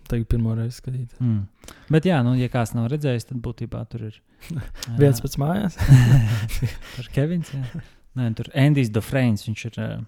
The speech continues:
Speaker 2: nepatiesi ielikts cietumā, un tad, ā,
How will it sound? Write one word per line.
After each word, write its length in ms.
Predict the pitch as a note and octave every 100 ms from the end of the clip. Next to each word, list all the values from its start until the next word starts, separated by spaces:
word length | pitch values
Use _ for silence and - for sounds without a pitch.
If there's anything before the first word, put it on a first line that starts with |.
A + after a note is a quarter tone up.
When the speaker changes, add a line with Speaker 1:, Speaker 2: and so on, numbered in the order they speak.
| - _ _ - _ _ _
Speaker 2:
nepatiesi 720 | B2+ A#2+ B2 - A#2 A2 - - _ _
ielikts 360 | B2 A#2+ A2 -
cietumā, 500 | D3+ D#3+ C3+ A#2 A#2 - _
un 200 | A#2+ A2+
tad, 240 | B2 A2+ -
ā, 400 | F#2 G#2 A2